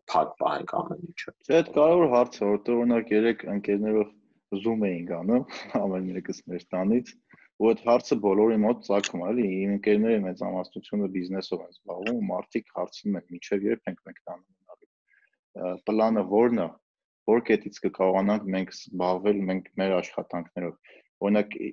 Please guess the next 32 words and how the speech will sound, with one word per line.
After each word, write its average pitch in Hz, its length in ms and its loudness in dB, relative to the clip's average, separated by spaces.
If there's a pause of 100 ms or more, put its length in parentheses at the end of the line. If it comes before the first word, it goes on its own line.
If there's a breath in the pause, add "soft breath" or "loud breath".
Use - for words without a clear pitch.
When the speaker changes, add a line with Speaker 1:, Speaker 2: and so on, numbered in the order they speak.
Speaker 2:
իմ 120 160 6
Speaker 1:
Ես 95 160 8
Speaker 2:
աշխատանքը 104 720 0
նենց 98 340 -4
է, 135 140 2
որ 127 200 4
ես 113 180 2
տանից 120 300 2
կարող 113 320 4
եմ 98 100 0 (100)
աշխատել։ - 540 -6 (460 soft breath)
Ը, 90 80 -2 (120)
թիմի 113 340 0
հետ 113 300 0 (360)
արագ 101 320 4
կոորդինացնում 98 720 0
ենք 92 160 -6
աշխատանքը, 98 720 -4
հա, 113 180 0
միտինգներ 98 600 -2
չենք - 280 -6
անում, 101 320 -2 (420 soft breath)
ը, - 140 -2 (340)
իրար 101 300 2
հետ 95 160 -4
չենք 98 240 -4
հավաքում, 87 480 -4
ինչ-որ 92 300 -6
եզրաներ 92 460 0
չենք 95 300 -8
քննարկում, 101 460 -6
բայց 110 260 -2